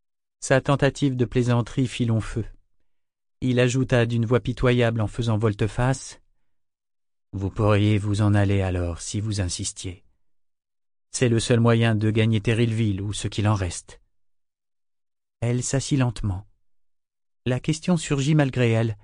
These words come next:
Avez-vous des nouvelles de Terryville, de chez moi, de ma grand-mère ? » Il secoua la tête en s'asseyant à côté d'elle. « Je suis désolé.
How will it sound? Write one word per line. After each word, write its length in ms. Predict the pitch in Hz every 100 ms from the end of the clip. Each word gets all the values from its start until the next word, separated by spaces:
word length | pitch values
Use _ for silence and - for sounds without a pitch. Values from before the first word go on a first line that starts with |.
| _ _ _ _ _ _ _ _ _ _ _ _ _ _
Avez-vous 360 | 143 151 156 190
des 140 | 185
nouvelles 300 | 170 147 151
de 80 | 139
Terryville, 640 | 135 143 139 123 139 185 185 - _ _ -
de 160 | 156 156
chez 180 | -
moi, 280 | 156 147 175
de 120 | 175
ma 140 | 160 202
grand-mère ? » 440 | 147 151 165 - _ _ _ _ _ _ _ _ _ _ _ _ _ _ -
Il 140 | 120
secoua 320 | - 143 139
la 140 | 127 123
tête 240 | 156 156
en 80 | 120
s'asseyant 440 | - 120 131 127
à 80 | 113
côté 240 | 107 107 107
d'elle. « 300 | 104 98 - _ _ _ _ _ _ _ _ _ _ _ _
Je 120 | 117 113
suis 180 | -
désolé. 480 | 113 107 110 101 -